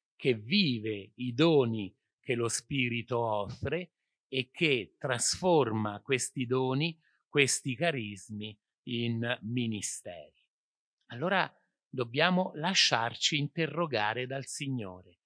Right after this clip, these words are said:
come questi due discepoli di Emmaus hanno saputo fare,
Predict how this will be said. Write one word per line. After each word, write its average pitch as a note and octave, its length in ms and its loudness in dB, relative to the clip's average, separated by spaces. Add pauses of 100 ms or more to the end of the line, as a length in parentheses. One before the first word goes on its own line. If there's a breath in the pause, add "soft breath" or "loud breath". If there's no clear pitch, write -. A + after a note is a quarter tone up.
(240)
come D3 300 4
questi C3 680 -2 (260)
due C3+ 380 4
discepoli C3 760 2
di D#3+ 160 0
Emmaus G#2 760 -4 (280)
hanno B2 580 -2
saputo A#2+ 560 -6
fare, F2+ 540 -14